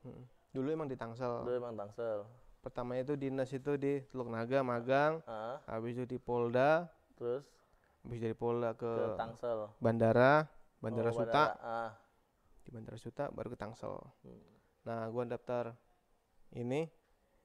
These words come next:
Speaker 1: P B B ini dari Tangsel.
Speaker 2: Hmm.
Speaker 1: Setelah itu balik lagi ke Tangsel.
Speaker 2: Hmm.
Speaker 1: Gitu.
Speaker 2: Tangsel lagi.
Speaker 1: Hmm.
Speaker 2: Sekarang megang di bagian apa nih?
Speaker 1: Masih kayak dulu,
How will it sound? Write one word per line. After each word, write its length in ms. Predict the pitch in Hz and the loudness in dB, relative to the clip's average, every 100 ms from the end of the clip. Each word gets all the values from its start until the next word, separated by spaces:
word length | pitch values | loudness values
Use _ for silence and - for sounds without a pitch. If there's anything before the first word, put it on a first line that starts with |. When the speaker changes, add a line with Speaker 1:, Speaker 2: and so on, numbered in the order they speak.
| _ _ | _ _
Speaker 1:
P 160 | 117 | -2
B 160 | 113 117 | 0 0
B 180 | 117 117 | 0 0
ini 300 | 127 156 131 | -2 -4 -6
dari 220 | - - | 4 6
Tangsel. 560 | 113 123 127 117 113 117 _ | 6 0 0 2 -2 -8 _
Speaker 2:
Hmm. 440 | 131 135 127 120 113 _ _ _ _ _ | -10 -8 -8 -12 -16 _ _ _ _ _
Speaker 1:
Setelah 400 | - 120 113 110 | -18 -8 -4 -4
itu 140 | 110 | -2
balik 180 | 147 107 | -2 -2
lagi 160 | 110 113 | -2 -6
ke 80 | - | -6
Tangsel. 480 | 120 117 110 101 120 | -8 -4 -4 -4 -10
Speaker 2:
Hmm. 480 | 127 123 117 113 110 117 _ _ _ _ - | -12 -12 -12 -14 -18 -20 _ _ _ _ -20
Speaker 1:
Gitu. 340 | - _ 107 95 123 | -20 _ -12 -12 -14
Speaker 2:
Tangsel 300 | - 110 117 | -14 -12 -8
lagi. 320 | 113 113 113 113 _ | -8 -8 -10 -14 _
Speaker 1:
Hmm. 120 | 131 120 | -18 -4
Speaker 2:
Sekarang 240 | 139 185 185 - - | 0 0 -4 -18 -10
megang 340 | 120 123 127 | -2 0 0
di 120 | 123 | -2
bagian 320 | 120 117 120 | 0 0 0
apa 120 | 117 113 | -2 -6
nih? 140 | 107 _ _ _ _ _ _ _ _ _ - | -10 _ _ _ _ _ _ _ _ _ -4
Speaker 1:
Masih 240 | 127 185 | -2 0
kayak 240 | 185 175 | 2 2
dulu, 240 | 175 185 | 4 2